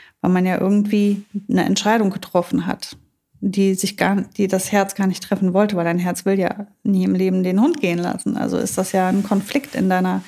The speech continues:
in deiner, ähm, in deiner Seele, in deiner emotionalen Welt. Du hast, du hast dir selber einfach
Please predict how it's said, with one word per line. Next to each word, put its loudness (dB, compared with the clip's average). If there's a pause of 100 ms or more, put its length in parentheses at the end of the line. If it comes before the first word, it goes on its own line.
(760)
in 4
deiner, 2 (180)
ähm, 2 (280)
in -2
deiner 0
Seele, 2
in 2
deiner 2
emotionalen 2
Welt. 0 (140)
Du -4
hast, -4
du -12
hast 2
dir 2
selber 0
einfach -4